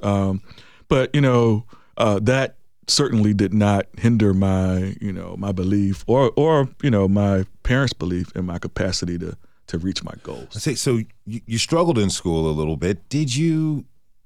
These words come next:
Speaker 2: did you enjoy going to school despite the struggles?
Speaker 1: I think that's a great question. Uh, you know, some of my,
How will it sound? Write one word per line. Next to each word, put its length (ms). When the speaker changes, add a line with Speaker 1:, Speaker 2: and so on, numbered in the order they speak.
Speaker 2:
did 200
you 100
enjoy 800
going 300
to 140
school 500
despite 420
the 60
struggles? 460
Speaker 1:
I 60
think 180
that's 180
a 60
great 280
question. 580
Uh, 340
you 100
know, 60
some 220
of 60
my, 80